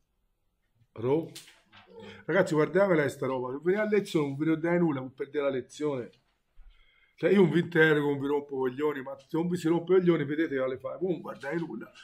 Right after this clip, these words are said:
Venite a lezione completamente acerbi. Ma questa roba, se non mi tenete, mi, se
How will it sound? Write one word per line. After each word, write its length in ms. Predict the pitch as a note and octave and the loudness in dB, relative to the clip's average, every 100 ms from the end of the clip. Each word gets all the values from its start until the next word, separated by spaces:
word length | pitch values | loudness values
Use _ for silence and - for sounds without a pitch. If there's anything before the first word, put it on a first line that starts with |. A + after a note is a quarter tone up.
| - - | -20 -2
Venite 220 | D3+ F3+ | 4 4
a 40 | |
lezione 420 | F#3+ G3 G3+ F#3 | 6 2 4 4
completamente 460 | F3 D3+ C3 C3 C3 | 4 0 -4 -6 -10
acerbi. 520 | - - D3 B2+ A2 A2 - - - | -8 0 0 0 -8 -10 -12 -16 -14
Ma 80 | C#3 | -10
questa 280 | B2+ F3 G3+ | 0 0 2
roba, 240 | G3 E3 C#3 | 4 2 2
se 100 | D3 | -4
non 100 | D3 | -4
mi 60 | |
tenete, 400 | C3+ D#3+ D#3 D3+ | -4 -4 -4 -8
mi, 100 | D#3 | -10
se 160 | C3+ | -16